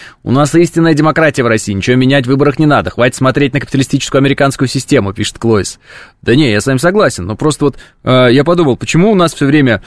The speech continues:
на постсоветском пространстве как бы оппозиции называют, э, каких-то помоечных, э, непонятных клоунов, которые бегают где-то по улицам, стоят на столах, что-то орут. Ну, это никому не интересно. Вот никто же всерьёз не рассматривал, что кто-то там из предводителей Би Эл Эм, например, в Америке, он может стать президентом Америки. Ну,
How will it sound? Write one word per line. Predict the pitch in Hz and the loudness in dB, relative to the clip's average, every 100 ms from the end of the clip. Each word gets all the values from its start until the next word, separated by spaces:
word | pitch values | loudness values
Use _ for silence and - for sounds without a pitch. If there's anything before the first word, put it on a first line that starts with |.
| - - - | -18 -16 -4
на | 143 | -2
постсоветском | 170 - 151 - 135 | 0 2 0 0 -2
пространстве | 139 131 180 202 - 117 92 - _ _ _ _ _ _ _ - | -2 0 0 0 0 -2 -4 -14 _ _ _ _ _ _ _ -2
как | 131 | 0
бы | 117 | 2
оппозиции | - 147 143 202 - 151 | 0 0 0 0 0 0
называют, | 135 131 143 170 143 - | 2 2 2 4 2 0
э, | 113 113 | -2 -2
каких-то | 123 147 - | -4 -6 -4
помоечных, | 139 139 156 135 131 123 120 | 0 0 2 0 -2 -4 0
э, | 117 110 110 107 113 104 | 2 2 2 0 -2 0
непонятных | 127 131 139 135 123 | 0 2 2 0 -2
клоунов, | 147 175 170 123 | 0 2 2 0
которые | 113 104 117 | -2 -2 0
бегают | 113 135 113 107 | 2 0 0 -2
где-то | 107 101 | -4 -4
по | 123 | 0
улицам, | 139 160 123 107 | 2 2 -2 -6
стоят | - 113 110 | 0 0 0
на | 110 | -2
столах, | - 107 135 139 | -2 0 2 0
что-то | - - 101 | -4 -4 -2
орут. | 101 123 - _ _ _ - - _ - | -2 -4 -8 _ _ _ -20 -20 _ -4
Ну, | |
это | 170 170 | 0 2
никому | 160 156 190 180 | 2 2 2 0
не | 135 | 0
интересно. | 139 175 127 127 | 0 2 2 0
Вот | 147 - - | -2 -4 -2
никто | 151 165 285 | 0 2 2
же | 208 160 | 2 0
всерьёз | 127 170 196 160 | 2 2 2 0
не | 143 | 0
рассматривал, | 139 165 - 190 139 | 0 2 0 2 0
что | - 135 | 2 0
кто-то | 117 160 - | 0 -2 -2
там | 143 131 | 0 0
из | 127 | 0
предводителей | 139 127 135 139 117 123 | -2 0 0 0 0 0
Би | 120 131 | 2 4
Эл | 131 151 | 4 4
Эм, | 180 170 | 2 0
например, | 123 120 113 117 | -2 -2 0 0
в | |
Америке, | 120 139 147 117 | 2 2 0 2
он | 113 | 0
может | 117 120 - | 2 0 0
стать | 123 | -2
президентом | - 110 98 117 117 104 | -2 -4 -2 -2 -2 -2
Америки. | 95 82 76 85 | -2 -4 -6 -4
Ну, | 120 | -2